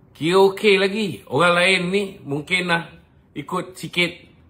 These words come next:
ha, pendakwaan terpilih. Tapi Tun mendakwa orang pun tak ada dulu. Eh? Semua ditahan tanpa bicara.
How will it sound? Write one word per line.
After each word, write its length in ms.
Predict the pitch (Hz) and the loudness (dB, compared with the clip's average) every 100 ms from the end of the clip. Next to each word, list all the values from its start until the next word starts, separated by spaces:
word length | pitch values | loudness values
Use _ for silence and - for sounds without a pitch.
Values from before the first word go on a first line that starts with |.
| _ - | _ -12
ha, 160 | 160 | -6
pendakwaan 560 | 175 170 170 170 160 160 | -2 2 4 4 2 -4
terpilih. 480 | 160 175 175 135 - - _ _ - _ _ | -6 -4 -2 -4 -6 -20 _ _ -20 _ _
Tapi 560 | 147 147 185 175 - - | -6 -4 -4 -6 -6 2
Tun 400 | 208 196 156 107 | 4 4 0 -4
mendakwa 480 | 160 190 185 196 190 196 | -2 0 2 2 2 2
orang 200 | 202 180 156 - - _ _ | 2 0 -4 -14 -20 _ _
pun 240 | 202 208 190 | 2 2 2
tak 160 | 190 | 0
ada 100 | 220 160 110 | 2 0 0
dulu. 320 | 131 135 82 - _ _ _ | -4 -4 -6 -16 _ _ _
Eh? 460 | 139 185 190 - _ | -10 -8 -10 -20 _
Semua 480 | - 165 185 196 | -6 -4 0 0
ditahan 640 | 170 165 175 170 202 196 190 | 0 -2 0 2 2 0 -2
tanpa 320 | 165 160 170 | -2 -2 -6
bicara. 480 | 156 151 147 139 | -6 -4 -4 -4